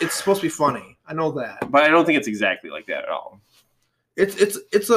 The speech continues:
Speaker 1: apparently, I don't know what it is, but I just know it's a, one of those fun kind of parody games, you know?
Speaker 2: Yeah.
Speaker 1: It's goofy. You don't, it's not to be taken seriously. Uh, Neon White is a first-person action platformer developed by the creator of Donut Country.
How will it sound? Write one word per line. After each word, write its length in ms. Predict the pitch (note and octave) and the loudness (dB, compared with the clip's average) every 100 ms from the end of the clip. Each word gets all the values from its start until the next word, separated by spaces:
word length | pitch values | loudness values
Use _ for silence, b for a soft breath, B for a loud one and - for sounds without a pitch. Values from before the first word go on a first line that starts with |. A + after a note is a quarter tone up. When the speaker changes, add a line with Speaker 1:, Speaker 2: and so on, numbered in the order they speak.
| - - | 2 0
Speaker 1:
apparently, 360 | G#3+ G3+ G3 | 2 2 2
I 80 | E3+ | 2
don't 100 | F3 | 2
know 80 | D#3+ | 2
what 160 | C#3+ C3+ | 2 2
it 140 | B2 | 0
is, 120 | A#2+ | -4
but 120 | C3 | 0
I 40 | D3+ | 0
just 160 | D3+ | 0
know 100 | D#3 | -2
it's 120 | D3 C#3 | 0 -2
a, 80 | B2+ - | -6 -6
one 160 | C3+ | -2
of 60 | C3+ | -2
those 120 | C3 | -4
fun 280 | - C3 C3 | -4 -4 -4
kind 200 | C3+ B2 | -4 -6
of 100 | A#2+ | -6
parody 280 | B2 A#2+ B2 | -4 -2 -2
games, 360 | B2+ B2+ B2+ C3 | -4 -6 -6 -6
you 80 | |
know? 200 | C3+ C3+ C3+ | -6 -6 0
Speaker 2:
Yeah. 300 | A2 D#2 B1 - _ _ | 2 2 -2 -10 _ _
Speaker 1:
It's 180 | D3+ B2 | 0 4
goofy. 360 | D3 C#3+ C#3+ | 6 6 6
You 80 | C#3 | 6
don't, 180 | C#3 C3+ | 4 2
it's 100 | C#3 | 0
not 120 | C#3+ | 0
to 100 | C#3 | 0
be 40 | D3 | -4
taken 200 | C#3 C3 | -4 -4
seriously. 640 | A#2+ A#2 A#2 B2+ A#2+ B2 _ _ _ _ _ _ _ _ _ _ _ _ _ _ _ _ _ _ _ _ _ _ | -4 -4 -4 -8 -10 -10 _ _ _ _ _ _ _ _ _ _ _ _ _ _ _ _ _ _ _ _ _ _
Uh, 460 | D#3 D3+ C#3+ C#3 A#2 C#3 | 4 6 8 6 2 -4
Neon 460 | D3 F#3+ G#3+ D#3+ | 0 2 2 0
White 380 | C3 D3+ C3 - | 2 2 2 -4
is 140 | C#3+ | -6
a 40 | C3 | -6
first-person 640 | - D3 D3 C3 C3 B2 A#2+ | 0 0 0 -4 -4 -8 -8
action 280 | A#2+ - | -8 -10
platformer 540 | C3 B2 B2 - C3+ C3 | -8 -6 -6 -4 -4 -4
developed 480 | C3 A#2+ A2+ B2 - | -6 -6 -6 -8 -8
by 100 | B2 | -10
the 80 | |
creator 280 | B2+ A2 A#2 | -6 -4 -2
of 200 | A#2+ B2+ | -4 -4
Donut 300 | A#2 A2+ C3 | -6 -4 -2
Country. 400 | - G#3 - - | 2 2 0 -4